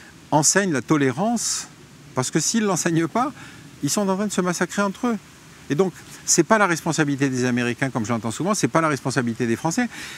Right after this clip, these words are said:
L'examen critique de cette évolution de l'islam, c'est aux élites musulmanes ou, ou aux Français de culture musulmane de la faire.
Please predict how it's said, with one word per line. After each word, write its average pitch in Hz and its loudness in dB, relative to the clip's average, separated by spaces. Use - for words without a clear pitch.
L'examen 170 2
critique 151 -2
de 104 -2
cette - 0
évolution 120 0
de 117 0
l'islam, 214 2
c'est - -2
aux 127 4
élites 143 0
musulmanes 123 0
ou, 107 0
ou 113 2
aux 120 0
Français 165 2
de 123 2
culture 131 0
musulmane 123 0
de 143 0
la 160 0
faire. 262 -2